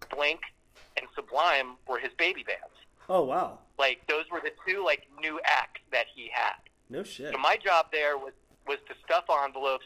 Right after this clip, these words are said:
Speaker 1: take out trash, run the
Speaker 2: <laughs>
Speaker 1: office, and I
Speaker 2: Right.
Speaker 1: was the listener. And every day we would get fifty or sixty discs, that,
Speaker 2: Yeah.
Speaker 1: or, yeah, th-, it was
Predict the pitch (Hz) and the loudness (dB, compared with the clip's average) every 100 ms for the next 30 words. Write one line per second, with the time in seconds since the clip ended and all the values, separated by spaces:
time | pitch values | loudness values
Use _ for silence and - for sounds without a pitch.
0 | - 139 160 135 - 135 123 120 - 123 | -2 0 4 4 2 2 4 2 0 -4
1 | 139 165 131 127 - 123 - - 117 117 | -2 2 4 4 0 -6 -8 -4 -2 -2
2 | 107 127 143 - - 113 - _ - _ | -4 -6 -6 -6 -8 -12 -12 _ -20 _
3 | _ _ - - 147 151 151 185 175 151 | _ _ -8 -4 2 2 2 2 2 2
4 | 147 135 135 139 123 - 143 - 151 139 | 0 -6 -8 -6 -6 -6 -6 -6 -4 -4
5 | - 139 - 120 135 120 - - - - | -4 -8 -8 -6 0 0 -2 -12 -12 -6
6 | 127 120 123 117 110 - 110 - 120 123 | 0 0 2 0 -4 -4 -4 -4 -6 -6
7 | 110 | -8